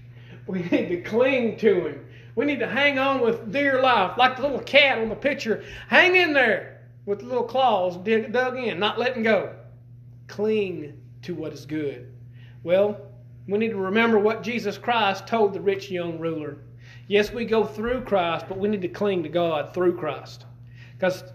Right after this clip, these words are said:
Jesus Christ told that rich young ruler while He was here wearing flesh, that the rich young ruler said,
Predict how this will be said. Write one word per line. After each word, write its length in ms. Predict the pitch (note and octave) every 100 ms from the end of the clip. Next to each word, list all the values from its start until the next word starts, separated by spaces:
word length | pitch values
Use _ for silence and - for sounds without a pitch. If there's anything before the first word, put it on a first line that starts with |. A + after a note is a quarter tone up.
| -
Jesus 360 | A#3+ B3+ G3+
Christ 460 | - B3 B3 G3+ -
told 260 | B3 A#3 A3
that 220 | A3+ G#3
rich 220 | A#3+ -
young 240 | A3+ A3
ruler 220 | G#3 A#3 F#3
while 280 | A3 A#3+
He 200 | A#3 B3+
was 260 | A3 A3+ A3+
here 220 | A#3+ B3
wearing 480 | G3 B3 C#4 A3 -
flesh, 420 | D4+ C#4 C4 - - - - -
that 320 | A3 - - -
the 100 | G#3+
rich 240 | A#3 -
young 220 | C4 C4 C4
ruler 180 | C4+
said, 400 | A#3 B3 B3 A#3